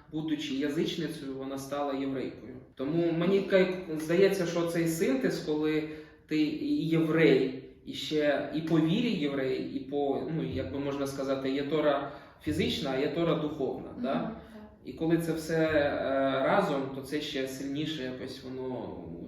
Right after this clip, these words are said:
Speaker 1: у духовному світі, воно, е, має вже сильніший сенс.
Speaker 2: Я, до речі, згадала також історію про вихід, е, євреїв із єгипетського рабства, коли
Speaker 1: Мгм.
Speaker 2: до цього багатомільйонного народу, який виходив із, е, Єгипту,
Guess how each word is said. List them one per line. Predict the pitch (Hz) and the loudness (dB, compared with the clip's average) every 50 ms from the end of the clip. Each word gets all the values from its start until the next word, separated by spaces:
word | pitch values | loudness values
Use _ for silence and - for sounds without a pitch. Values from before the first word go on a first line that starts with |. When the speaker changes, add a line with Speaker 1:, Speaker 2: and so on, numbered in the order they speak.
| - 98 113 | -12 -10 -10
Speaker 1:
у | 135 | -10
духовному | 135 135 139 147 - - 151 147 139 135 135 135 135 | -10 -10 -12 -10 -4 -2 -2 0 0 -2 -2 -4 -4
світі, | 135 - 143 160 170 160 156 135 131 | -6 -6 -6 -6 -6 -6 -6 -8 -8
воно, | 131 131 131 131 131 131 131 - 131 131 - - - - - - - - 127 | -8 -6 -6 -6 -4 -4 -6 -6 -8 -12 -14 -18 -20 -20 -20 -20 -14 -10 -6
е, | 123 127 | -4 -4
має | 127 127 127 139 139 139 139 135 131 131 131 131 127 131 131 | -4 -2 -2 -2 -2 -2 0 0 0 -2 -2 -4 -6 -6 -6
вже | 131 131 127 127 131 127 127 127 - - - - | -6 -4 -4 -2 -2 -2 -4 -4 -4 -6 -8 -10
сильніший | - - 147 139 147 151 139 - 127 131 | -12 -10 -6 -4 -4 -2 -4 -4 -4 -6
сенс. | - - - 95 82 - - - - - - - - 240 | -8 -6 -6 -8 -8 -8 -10 -14 -16 -18 -20 -16 -10 -8
Speaker 2:
Я, | 240 | -6
до | - 240 | -6 -4
речі, | 247 247 247 240 - 226 | -4 -4 -4 -6 -8 -8
згадала | 226 208 240 240 233 214 | -8 -6 -6 -4 -4 -4
також | 214 214 214 226 226 226 | -6 -6 -8 -8 -10 -10
історію | 220 - 233 226 226 226 220 - - | -12 -10 -10 -8 -8 -8 -8 -8 -8
про | 220 214 208 202 | -8 -6 -6 -6
вихід, | 202 202 233 233 - - 226 202 190 214 | -6 -6 -6 -8 -8 -8 -8 -8 -8 -8
е, | 202 196 196 196 196 - - - - - | -8 -8 -8 -8 -8 -10 -12 -16 -14 -10
євреїв | 220 214 220 220 214 214 214 | -10 -6 -4 -4 -4 -4 -6
із | 190 196 202 | -8 -8 -10
єгипетського | 220 - 214 202 - 220 214 226 | -12 -12 -12 -12 -10 -8 -8 -6
рабства, | - - - - - 226 220 220 | -4 -6 -6 -6 -8 -10 -10 -8
коли | 220 214 214 214 214 | -6 -4 -2 -2 -2
Speaker 1:
Мгм. | 214 - - - - - 196 | -4 -6 -10 -14 -16 -14 -10
Speaker 2:
до | 190 214 214 214 214 | -8 -4 -4 -4 -4
цього | 214 - 220 220 214 202 | -4 -6 -8 -8 -6 -6
багатомільйонного | 190 220 226 226 - - 233 226 233 226 220 226 226 220 208 196 185 185 190 196 190 | -6 -6 -6 -6 -8 -6 -6 -4 -4 -4 -4 -4 -4 -4 -4 -4 -4 -6 -8 -8 -8
народу, | 190 190 233 285 320 269 233 | -8 -6 -6 -4 -4 -4 -4
який | 208 - 214 208 | -6 -6 -8 -10
виходив | 202 208 - 214 214 190 202 190 - 185 | -12 -10 -8 -8 -8 -8 -8 -8 -10 -10
із, | 190 190 190 190 | -10 -10 -10 -8
е, | 190 185 185 185 185 185 185 190 208 - | -8 -6 -6 -6 -6 -6 -8 -8 -8 -8
Єгипту, | 294 339 - - - 233 226 | -8 -8 -8 -10 -10 -10 -10